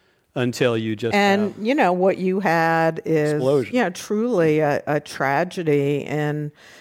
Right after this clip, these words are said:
Speaker 2: many newsrooms, not first and foremost for the journalists, but for the public who depend on, you mentioned investigative reporting and enterprise stories to,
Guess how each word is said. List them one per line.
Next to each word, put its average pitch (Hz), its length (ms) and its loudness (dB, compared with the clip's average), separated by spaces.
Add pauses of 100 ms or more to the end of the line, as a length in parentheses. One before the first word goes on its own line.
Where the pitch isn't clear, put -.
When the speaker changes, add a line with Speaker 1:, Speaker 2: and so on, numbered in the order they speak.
(120)
Speaker 2:
many 165 400 2
newsrooms, 151 880 -2
not 277 360 0 (320)
first 240 360 0
and 202 160 0
foremost 196 640 -2
for 175 120 0
the 160 140 0
journalists, 180 720 -6
but - 260 -2
for 190 300 0 (300)
the 202 100 2
public - 880 -2
who 160 340 0
depend 170 840 -2
on, 151 680 -2 (340)
you 151 160 -6
mentioned 156 400 -4
investigative 147 840 -2
reporting 147 680 -4
and 143 200 -4 (400)
enterprise 160 680 0
stories 151 1000 -2
to, 180 360 0